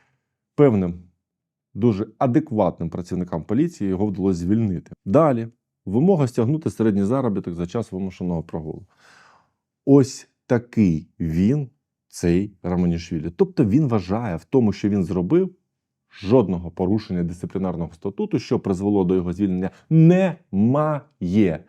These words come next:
Однак, давайте послухаємо, що нам вдалося знайти відносно цього працівника поліції, що він взагалі робив, окрі-, окрім, окрім ситуації з Ямахою. Друзі,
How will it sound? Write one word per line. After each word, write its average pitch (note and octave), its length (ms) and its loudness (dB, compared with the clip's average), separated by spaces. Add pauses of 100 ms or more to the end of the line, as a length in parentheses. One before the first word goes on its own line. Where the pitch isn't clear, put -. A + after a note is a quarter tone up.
(360)
Однак, D#3+ 680 2
давайте D3 300 0
послухаємо, F#3+ 640 0 (140)
що G3 320 4
нам E3+ 160 2
вдалося B2+ 380 2 (1000)
знайти G2+ 580 4 (180)
відносно A2 440 2
цього B2+ 220 0
працівника G2+ 380 -4
поліції, E3+ 280 2
що E3 200 8
він D3 80 4
взагалі E3 440 4
робив, A2 380 6
окрі-, D#3+ 340 6
окрім, C3 560 2
окрім A2 360 0
ситуації F2+ 640 -4
з D#2+ 80 -10
Ямахою. F2+ 640 -6 (180)
Друзі, G#2+ 440 8